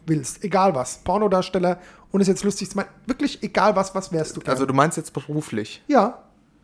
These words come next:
Speaker 1: Neben dem Tätowieren.
Speaker 2: Neben dem Tätowieren?
Speaker 1: Ja.
Speaker 2: Das ist eine verdammt gute Frage.
Speaker 1: Ja, hast
Speaker 2: Äh,
Speaker 1: du jetzt irgendwie, weißt du, was ich, du wärst gern Schauspieler.
Speaker 2: Nee.
Speaker 1: Oder du wärst gern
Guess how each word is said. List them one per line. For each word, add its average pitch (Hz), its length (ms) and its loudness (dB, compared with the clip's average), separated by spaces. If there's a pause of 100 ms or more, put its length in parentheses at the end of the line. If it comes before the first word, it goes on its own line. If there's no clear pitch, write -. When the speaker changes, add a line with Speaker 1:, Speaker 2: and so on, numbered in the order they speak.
(500)
Speaker 1:
Neben 202 280 8
dem 156 140 2
Tätowieren. 127 520 -8
Speaker 2:
Neben 170 320 2
dem 170 140 0
Tätowieren? 123 500 -2 (800)
Speaker 1:
Ja. 208 140 -6 (2000)
Speaker 2:
Das 98 200 -6
ist - 160 -8
eine - 340 -8
verdammt 120 340 -2
gute 120 200 -4
Frage. 143 540 6
Speaker 1:
Ja, 196 80 10
hast 247 160 8
Speaker 2:
Äh, 254 80 10
Speaker 1:
du 254 60 8
jetzt 240 160 6
irgendwie, 233 280 4
weißt 233 200 6
du, 247 40 0
was - 120 -2
ich, - 180 -4
du 214 80 -2
wärst 214 200 0
gern 208 140 0
Schauspieler. 131 640 -4 (100)
Speaker 2:
Nee. 139 440 2
Speaker 1:
Oder 190 300 6
du 175 120 2
wärst 175 340 0
gern 165 680 -2